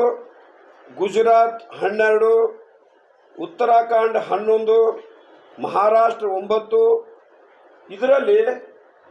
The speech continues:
ವಯಸ್ಸು ಬರದೇ ಹೆಣ್ಮಕ್ಳು, ಅಪ್ರಾಪ್ತ ಬಾಲಕಿಯರು ಇಪ್ಪತ್ತೇಳೂವರೆ ಪರ್ಸೆಂಟ್,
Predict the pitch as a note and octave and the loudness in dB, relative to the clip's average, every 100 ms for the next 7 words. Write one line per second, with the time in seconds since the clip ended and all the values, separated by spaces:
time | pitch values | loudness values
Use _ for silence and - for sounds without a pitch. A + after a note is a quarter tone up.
0 | - _ - C#3+ G#3 A#3+ C4 C4 - A3+ | -20 _ -10 -2 -2 0 0 -2 -10 -2
1 | F#3+ A3 B3+ B3+ A#3+ A3+ G3 F#3+ - B3+ | -2 0 0 0 -2 -4 -4 -4 -2 0
2 | B3+ B3+ A3 G#3+ A3 F#3 F3+ A3 B3+ - | 0 -4 0 0 -2 -4 -4 -2 -2 -6
3 | - _ _ _ _ _ _ _ _ _ | -18 _ _ _ _ _ _ _ _ _
4 | _ _ - - G3 - C4+ C4+ - B3 | _ _ -20 -14 -14 -6 0 0 -2 -2
5 | A#3 B3 A#3+ A#3 A3 G#3 F#3 | 0 2 2 0 -4 -4 -6